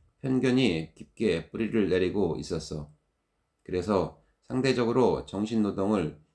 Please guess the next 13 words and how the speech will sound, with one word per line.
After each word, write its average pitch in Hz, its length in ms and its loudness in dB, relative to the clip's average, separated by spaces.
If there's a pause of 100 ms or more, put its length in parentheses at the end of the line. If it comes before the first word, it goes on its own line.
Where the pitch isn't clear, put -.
(120)
육체 95 280 -4
노동보다 110 640 2
더 92 360 -2
가치 92 340 -8
있고 87 500 -4 (220)
중요한 110 340 2
것으로 104 480 0
여기는 95 320 -2
문화가 92 480 -2
있었던 87 400 -6
것 82 220 -2
같아. 76 440 -14 (960)
산홍공상이란 98 1200 0